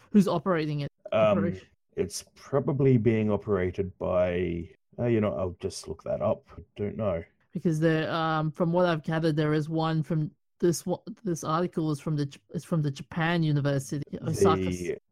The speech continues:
Speaker 2: the, uh, the First Stars one?
Speaker 1: Yeah, the First
Speaker 2: Yeah,
Speaker 1: Stars
Speaker 2: that's
Speaker 1: one was
Speaker 2: not, uh, related to S K A though.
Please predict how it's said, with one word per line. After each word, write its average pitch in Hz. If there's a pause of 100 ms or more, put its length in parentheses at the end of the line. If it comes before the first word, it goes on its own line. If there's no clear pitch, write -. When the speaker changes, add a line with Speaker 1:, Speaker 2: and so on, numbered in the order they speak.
Speaker 2:
the, 98
uh, 92
the 87
First 92
Stars 107
one? 131 (260)
Speaker 1:
Yeah, 165
the 147
First 180
Speaker 2:
Yeah, 156
Speaker 1:
Stars 160
Speaker 2:
that's 160
Speaker 1:
one 104
was 95 (220)
Speaker 2:
not, 110
uh, 92
related 90
to 92
S 87
K 87
A -
though. 87